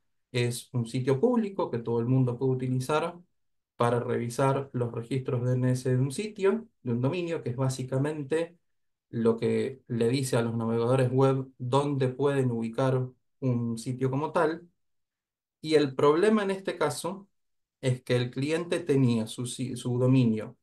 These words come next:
de esta manera, con estas tres entradas que ven en pantalla, que son los registros name server de Dreamhost,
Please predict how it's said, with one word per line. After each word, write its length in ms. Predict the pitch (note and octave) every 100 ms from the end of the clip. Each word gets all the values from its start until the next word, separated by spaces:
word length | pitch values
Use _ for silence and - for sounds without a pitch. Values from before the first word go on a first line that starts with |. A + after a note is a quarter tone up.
| _ _
de 220 | - A#2 F3
esta 200 | F3+ G3
manera, 480 | G3 G3+ F#3 A3+ - _ _ _ _ _
con 460 | A#2 A2+ A2+ A2+ - _ _ _ _ _
estas 440 | C3+ C3 - C3
tres 220 | - C3+ C3+
entradas 480 | C3 C3 D3 B2+
que 100 | -
ven 180 | A#2+ B2
en 120 | B2+
pantalla, 680 | B2 B2+ B2+ D#3 - F3 F3 - _ _ _ _
que 120 | A2+
son 220 | A#2 B2+
los 100 | B2
registros 560 | B2 A#2 C#3+ B2+ B2+ B2
name 300 | C3 D3 D3
server 640 | C3 D3 D3 C3+ C3+ C3+ - _ _
de 240 | - A2+ A2+
Dreamhost, 760 | B2+ A3+ G#3+ - - D#3 -